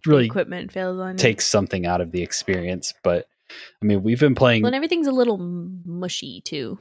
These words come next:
Speaker 1: Yeah, exactly. It's all just not quite there anymore, but we were playing it at, like,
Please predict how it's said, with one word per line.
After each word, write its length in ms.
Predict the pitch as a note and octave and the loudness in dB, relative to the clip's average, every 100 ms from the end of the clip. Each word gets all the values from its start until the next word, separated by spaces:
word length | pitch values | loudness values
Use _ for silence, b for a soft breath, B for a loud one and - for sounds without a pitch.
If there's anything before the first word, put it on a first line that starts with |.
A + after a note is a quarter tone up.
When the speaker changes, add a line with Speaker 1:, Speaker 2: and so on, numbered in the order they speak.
| _ | _
Speaker 1:
Yeah, 220 | C#3+ C3 F2+ | 4 4 2
exactly. 600 | G2 F#2+ G2 - E2+ E2 | -2 0 0 0 -6 -6
It's 320 | F2+ - - | -8 -2 0
all 140 | F#2+ | 2
just 220 | F2+ - | 0 -6
not 280 | F2+ F2 F2+ _ _ _ _ _ _ _ | -4 -4 -6 _ _ _ _ _ _ _
quite 460 | - - F#2 F2 - _ - | -10 -2 0 -2 -8 _ -6
there 420 | C3 F#2+ F2+ F2 | -2 0 0 -2
anymore, 460 | F2 F2 E2+ E2 E2 | -4 -6 -6 -6 -4
but 260 | F2 E2+ - B B B B B - | -4 -4 -8 B B B B B 0
we 100 | G#2 | 6
were 100 | C3+ | 6
playing 360 | - A2 A#2+ A#2 | 6 6 8 6
it 100 | G#2+ | 4
at, 160 | G2+ | 2
like, 400 | G2+ G#2 F#2 - | 2 2 2 -4